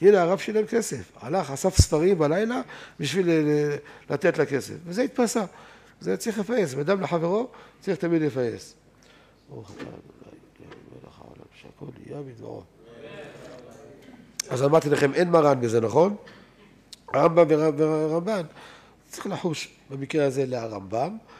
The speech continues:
שהוא סובר שזה דם לחברו, ולבקש סליחה. עוד נפקא מינה, שאדם, אה, מתוודה, אסור לפרסם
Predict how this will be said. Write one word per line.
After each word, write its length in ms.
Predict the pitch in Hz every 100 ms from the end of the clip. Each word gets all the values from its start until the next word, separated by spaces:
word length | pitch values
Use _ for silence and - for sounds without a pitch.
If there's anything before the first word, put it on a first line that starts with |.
| -
שהוא 200 | - 165
סובר 280 | 151 147 151
שזה 220 | 123 123
דם 220 | 127 143 120
לחברו, 420 | 156 113 175 226
ולבקש 560 | 147 131 - 139 - -
סליחה. 360 | - 135 107 92 - - - - -
עוד 200 | 202 175
נפקא 260 | 135 131 117
מינה, 220 | 110 101 85 _ - - - - - -
שאדם, 420 | 143 143 190 170 - _ _ _ _ - 131 135
אה, 160 | 151 156 135
מתוודה, 420 | 123 131 131 143 92 - - - - _ _ -
אסור 240 | - 220
לפרסם 500 | 175 127 110 139